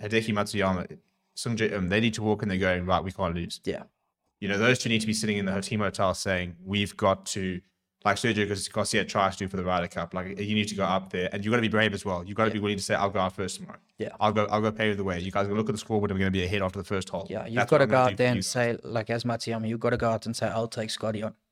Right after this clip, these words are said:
Speaker 1: Yeah.
Speaker 2: And I'll beat him.
Speaker 1: Yeah, I'll take, line up anybody.
Speaker 2: Yeah.
Speaker 1: Put, put, put Scheffler and, um, Patrick Cantlay in the same, the same pairing. I don't care.
Speaker 2: Yeah.
Speaker 1: I'll, I'll, I'll, bo-, I'll box anybody there. You've got to, and you've got to really, like,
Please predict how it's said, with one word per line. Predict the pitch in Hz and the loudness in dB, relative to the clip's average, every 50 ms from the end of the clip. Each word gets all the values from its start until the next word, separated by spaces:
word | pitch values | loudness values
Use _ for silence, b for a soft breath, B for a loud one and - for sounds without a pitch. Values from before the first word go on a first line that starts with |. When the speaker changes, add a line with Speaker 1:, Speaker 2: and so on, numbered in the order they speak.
| _ _ | _ _
Speaker 1:
Yeah. | - 104 92 101 - - | 4 4 4 4 2 -4
Speaker 2:
And | - 117 113 | -4 -2 -2
I'll | 113 107 | -2 0
beat | 110 113 110 104 | 0 0 0 -2
him. | - - - _ _ _ _ - | -4 -8 -12 _ _ _ _ 0
Speaker 1:
Yeah, | 107 101 87 90 101 123 | 2 2 2 2 0 0
I'll | - 107 | 0 0
take, | 107 - 110 101 113 110 117 - - 101 92 107 - - _ - | 0 0 -2 -2 -2 -2 -4 -4 -6 -8 -8 -10 -12 -12 _ 2
line | 107 110 110 110 110 | 6 6 8 8 6
up | 104 | 4
anybody. | 104 101 95 92 90 85 - - _ _ - | 2 0 0 -2 -4 -6 -12 -16 _ _ -12
Speaker 2:
Yeah. | 107 107 110 120 - 120 - _ - | -10 -8 -8 -8 -10 -12 -14 _ -2
Speaker 1:
Put, | - 110 - - - | -2 -2 -2 -2 -4
put, | - - 107 - - | -4 -4 -4 -4 -4
put | - 117 104 | -4 -4 0
Scheffler | - - 120 117 - 120 110 107 104 | 2 2 2 2 4 4 6 6 6
and, | - 101 101 101 101 95 95 95 | 6 4 4 4 2 0 0 2
um, | 101 95 95 95 95 95 95 95 95 - | 4 6 6 4 4 2 0 0 -2 -2
Patrick | - 107 101 - - | -2 -2 -2 -2 0
Cantlay | - 107 98 104 | 0 0 0 0
in | 101 95 | 0 -2
the | 92 | 0
same, | - - 107 98 98 95 | 0 2 2 2 2 0
the | 95 | -2
same | 95 110 101 95 98 | 0 0 0 0 0
pairing. | 101 98 90 85 85 | 0 0 0 0 -2
I | 90 | -2
don't | 87 90 92 - | -4 -4 -4 -4
care. | 90 85 82 - - | -6 -6 -6 -8 -10
Speaker 2:
Yeah. | 120 110 101 104 104 | -10 -8 -8 -6 -4
Speaker 1:
I'll, | 98 92 90 - | -2 0 0 0
I'll, | - 90 92 - | 0 0 0 0
I'll, | - 90 | 0 -2
bo-, | 87 92 90 85 - - | 0 0 -2 -2 0 0
I'll | 101 | 0
box | 95 98 98 - - | 2 2 0 0 0
anybody | 98 98 95 92 87 85 | -2 0 0 0 -2 -2
there. | - - - - - _ _ - | -4 -6 -10 -14 -16 _ _ -4
You've | 107 107 104 | -2 0 4
got | - 123 117 - - | 6 6 6 6 4
to, | - 113 - | -2 -2 -2
and | 104 110 | -2 -2
you've | 113 107 | 0 2
got | 107 127 | 2 4
to | 120 113 | 4 4
really, | 110 117 117 113 117 113 104 | 4 4 4 4 4 4 4
like, | 101 98 92 95 | 4 2 2 0